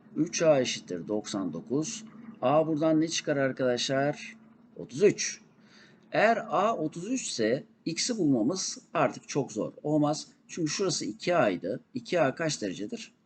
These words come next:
Altmış altı. E, bu açıda dik doksan derece. Doksan, A B C üçgenini düşün, A H C üçgenini düşün, dik üçgeni. Bir açısı doksan, bir açısı altmış altı, bir açısı x.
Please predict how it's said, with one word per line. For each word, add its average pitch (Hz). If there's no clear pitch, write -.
Altmış -
altı. -
E, 151
bu 185
açıda 143
dik -
doksan 127
derece. 71
Doksan, 143
A 123
B 131
C 135
üçgenini 120
düşün, -
A 120
H 127
C 139
üçgenini 85
düşün, -
dik -
üçgeni. -
Bir 147
açısı 120
doksan, 143
bir 123
açısı 98
altmış -
altı, 82
bir 113
açısı -
x. -